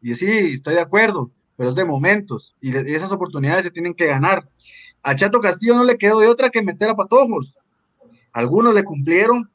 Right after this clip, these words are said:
pero hay un delantero que entró, eh, el número veinte, si no estoy mal. Yo no puedo creer que uno esté jugando en Liga Mayor y jugar con una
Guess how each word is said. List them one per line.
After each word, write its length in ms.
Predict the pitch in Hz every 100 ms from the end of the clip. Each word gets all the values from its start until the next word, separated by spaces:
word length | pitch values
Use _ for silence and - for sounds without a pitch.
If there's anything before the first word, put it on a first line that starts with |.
| _ _
pero 340 | 147 151 151 151
hay 160 | 151 208
un 80 |
delantero 520 | 220 208 165 180 202 196
que 80 | 135
entró, 420 | 135 170 180 139 _ _ -
eh, 540 | 127 120 117 113 107 107 _ _ _ _ _ _ _
el 200 | 123 120
número 360 | 143 165 151 120
veinte, 340 | 147 147 120
si 100 | 113
no 80 | 113
estoy 220 | - 101
mal. 120 | - - _ _ _ _ _ _ _ _ _ - - - - _ _ -
Yo 80 | 226
no 140 | 277
puedo 220 | 285 285
creer 360 | 254 190 220 240
que 140 | 220
uno 240 | 190 214 220
esté 160 | 208
jugando 380 | 208 214 208 208
en 60 | 202
Liga 220 | 202 208
Mayor 480 | 180 156 175 214 - _ _ _ _ _
y 80 | 147
jugar 360 | 139 156 170
con 120 | 196 208
una 180 | 220